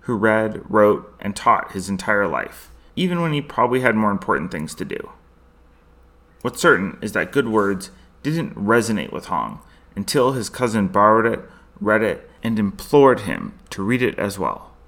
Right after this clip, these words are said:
It didn't speak to Hong until he read it and read it again and again in eighteen forty-three. A lot happened to and around Hong between eighteen thirty-six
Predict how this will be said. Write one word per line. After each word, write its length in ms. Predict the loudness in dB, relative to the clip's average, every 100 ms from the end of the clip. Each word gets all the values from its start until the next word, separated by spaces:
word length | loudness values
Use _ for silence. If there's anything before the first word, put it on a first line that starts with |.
| -20 -20 _ _ -20 _ _ _
It 140 | -6
didn't 420 | -2 -2 -4 -6 -10
speak 580 | -12 -12 -8 -8 -8
to 140 | -6 -6
Hong 420 | -4 -6 -6 -12 -20 _ _ _
until 280 | -8 0 0
he 160 | 0 -2
read 260 | 0 0
it 240 | 0 -4 -12 _ _ _ -6
and 220 | -4 0
read 180 | 2 0
it 100 | -2
again 680 | -4 -2 0 -2 -4 -8 -16 -8
and 140 | -4
again 460 | -2 0 -2 -2 -10 -18 -20 _ _ 0
in 80 |
eighteen 340 | 0 0 -2 -2
forty-three. 640 | -2 -2 -4 -10 -14 -16 _ _ _ _ _ _ _ _ _ _ _ _ 0
A 40 |
lot 200 | 2 2
happened 500 | 0 -4 -6 -10 -12 -18 -14 -4
to 440 | 0 2 0 -4 -4
and 220 | 0 4
around 380 | 6 6 4 2
Hong 420 | 0 0 0 -4 -16 -20 -20 -14
between 440 | -8 0 2 2
eighteen 360 | 0 -4 -2 -2
thirty-six 720 | 0 -2 0 -2 -2 -6 -14